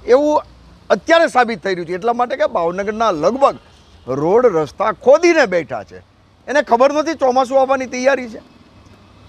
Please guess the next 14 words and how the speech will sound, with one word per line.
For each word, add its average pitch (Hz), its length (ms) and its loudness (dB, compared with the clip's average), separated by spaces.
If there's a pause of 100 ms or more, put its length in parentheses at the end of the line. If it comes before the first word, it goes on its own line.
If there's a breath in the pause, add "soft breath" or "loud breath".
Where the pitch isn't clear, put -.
(240)
પછી 220 200 0
કે 254 100 4
નબળા 269 380 4
કામ 240 260 0
થાય, 208 160 0
અમસ્તા 214 500 -4
એ 262 60 2
ભારતીય 196 380 -4
જનતા 185 320 0
પાર્ટીના 190 480 -4
કાર્યકરો 180 680 0
જ - 100 0
કોન્ટ્રાક્ટર 147 560 -8
છે. - 320 -20